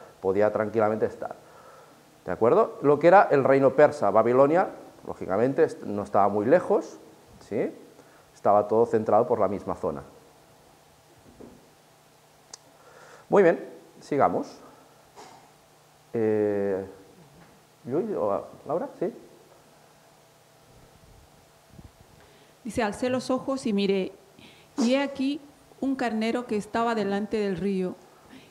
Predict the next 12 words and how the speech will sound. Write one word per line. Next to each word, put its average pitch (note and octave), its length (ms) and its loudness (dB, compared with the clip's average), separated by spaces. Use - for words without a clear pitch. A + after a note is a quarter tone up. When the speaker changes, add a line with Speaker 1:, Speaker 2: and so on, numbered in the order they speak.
Speaker 2:
y G#3 140 -4
tenían B3 500 -2
dos G#3+ 240 0
Speaker 1:
<clears throat> C4 60 -10
Speaker 2:
cuernos, A#3 480 -2
y G3+ 100 -2
aunque G3 340 -4
los G3 280 -2
cuernos B3 960 -2
eran A3+ 300 -2
ellos". F#3 520 -4
Speaker 1:
Altos. - 360 -2